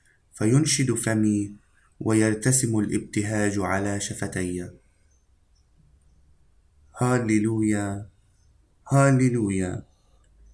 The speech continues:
لينزل فيكم كلام المسيح وافرا، تحمدون به الله الآب.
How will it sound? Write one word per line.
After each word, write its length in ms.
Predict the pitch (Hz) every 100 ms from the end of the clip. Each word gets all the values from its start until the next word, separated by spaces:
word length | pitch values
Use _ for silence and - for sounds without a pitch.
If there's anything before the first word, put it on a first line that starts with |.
| -
لينزل 640 | 113 113 143 165 131 117 110
فيكم 500 | - 117 107 110 107
كلام 520 | 104 104 113 120 120
المسيح 560 | 107 101 95 104 107 -
وافرا، 720 | 104 101 92 - 95 90 90 - _ _ _ _ _ -
تحمدون 680 | 139 - 127 107 113 107
به 240 | 98 107 107
الله 460 | 98 95 98 104
الآب. 520 | 101 - 90 90 87